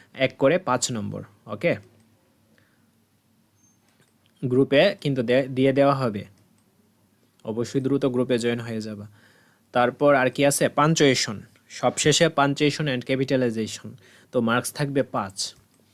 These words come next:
তো এইগুলা just নিয়ম, কমন পড়তেই হবে এমন না, তবে কমন পড়ে যাবে, আমি বিশ্বাস রাখি কমন পড়ে যাবে। আর না পড়লেও তো লেখা যাবে, প্রবলেম তো নাই, গ্রামার পার্টেই তো।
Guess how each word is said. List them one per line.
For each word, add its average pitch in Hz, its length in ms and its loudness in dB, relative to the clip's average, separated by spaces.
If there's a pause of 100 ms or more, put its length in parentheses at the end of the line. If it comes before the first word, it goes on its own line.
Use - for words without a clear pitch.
(360)
তো 170 120 -4
এইগুলা 180 280 4
just 156 340 0
নিয়ম, 127 300 0
কমন 131 260 -2
পড়তেই 160 320 -2
হবে 151 200 0
এমন 123 180 -2
না, 110 100 -6
তবে 120 160 -8
কমন 139 280 -2
পড়ে 151 280 0
যাবে, 120 160 0
আমি 110 100 -6
বিশ্বাস 120 520 -8
রাখি 127 440 -6
কমন 117 500 -8
পড়ে 131 240 2
যাবে। 104 240 -6 (760)
আর 110 360 -2
না 117 120 -2
পড়লেও 123 280 2
তো 113 120 -4
লেখা 117 240 -6
যাবে, 107 260 -8 (180)
প্রবলেম 110 360 -6
তো 107 120 -8
নাই, 101 140 -10
গ্রামার 107 300 -6
পার্টেই 113 260 -4
তো। 101 160 -16